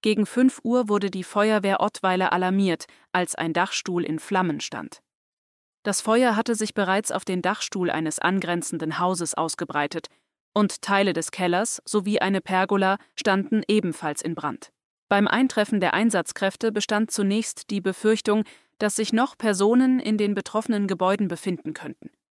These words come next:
Nach einer schnellen Durchsuchung konnte jedoch Entwarnung gegeben werden. Die Häuser waren leer. Mehr als fünfzig Einsatzkräfte von Feuerwehr, Polizei und Rettungsdienst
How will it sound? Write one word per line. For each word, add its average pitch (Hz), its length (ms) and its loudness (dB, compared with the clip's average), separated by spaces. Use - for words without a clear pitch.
Nach 214 140 0
einer 214 220 2
schnellen 240 380 4
Durchsuchung 220 580 0
konnte 233 300 0
jedoch 214 320 -2
Entwarnung 196 580 2
gegeben 165 440 -4
werden. 170 260 -2
Die 208 120 2
Häuser 208 400 4
waren 185 260 2
leer. 180 320 -2
Mehr 226 240 4
als - 320 0
fünfzig - 680 0
Einsatzkräfte 202 840 0
von 190 240 0
Feuerwehr, 208 560 2
Polizei 190 640 -2
und 170 180 -4
Rettungsdienst 185 680 -4